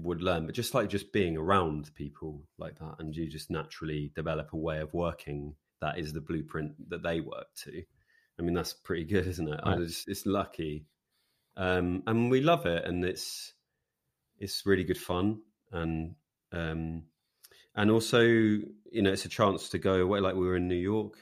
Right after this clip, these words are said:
Speaker 1: and L A when they
Speaker 2: Mm-hmm.
Speaker 1: released the film, and you just think, "Well, I'm the worst at not t-, t-, um, like, you know, uh, stepping, I'm the worst at stepping back and taking it in and going, 'Okay.'" Because I,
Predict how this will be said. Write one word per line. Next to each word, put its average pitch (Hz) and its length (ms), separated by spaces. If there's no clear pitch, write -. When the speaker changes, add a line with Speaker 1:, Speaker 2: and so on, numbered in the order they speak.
Speaker 1:
and 80 340
L 87 180
A 90 340
when 92 220
they 85 140
Speaker 2:
Mm-hmm. 110 100
Speaker 1:
released 113 320
the - 60
film, 104 320
and 104 100
you 101 40
just 101 100
think, 113 120
"Well, 113 340
I'm 131 220
the 127 100
worst 104 720
at 76 200
not 87 380
t-, - 120
t-, 101 80
um, 82 340
like, 98 160
you 101 60
know, 80 180
uh, 92 240
stepping, 101 420
I'm 92 100
the 92 80
worst 95 280
at - 80
stepping 87 360
back 80 240
and 80 80
taking 80 360
it - 80
in 76 180
and 76 120
going, 73 300
'Okay.'" 76 300
Because 85 240
I, 85 240